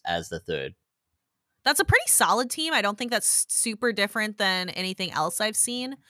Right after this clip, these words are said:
Speaker 2: out there. I think it might have the same problem that some of my teams had, which was Lucario.
Speaker 1: Mm-hmm.
Speaker 2: Every Lucario team I saw,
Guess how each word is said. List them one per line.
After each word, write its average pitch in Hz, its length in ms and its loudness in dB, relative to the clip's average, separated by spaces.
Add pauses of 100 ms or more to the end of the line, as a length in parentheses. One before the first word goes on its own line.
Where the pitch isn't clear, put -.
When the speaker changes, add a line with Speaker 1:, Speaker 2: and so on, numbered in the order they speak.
(420)
Speaker 2:
out 240 220 4
there. 285 340 2
I 214 100 6
think 226 200 -2
it 247 100 0
might 202 180 2
have 226 160 2
the 226 80 -2
same 202 240 2
problem 190 680 0 (580)
that 175 320 6 (180)
some - 220 -2
of 185 80 -2
my 175 180 4
teams 220 320 -4
had, 208 300 6
which 196 240 -2
was 165 480 0 (120)
Lucario. 180 760 2 (580)
Speaker 1:
Mm-hmm. 113 180 -4 (140)
Speaker 2:
Every 247 280 4
Lucario 202 680 4
team 170 340 -6
I 170 120 0
saw, 151 460 4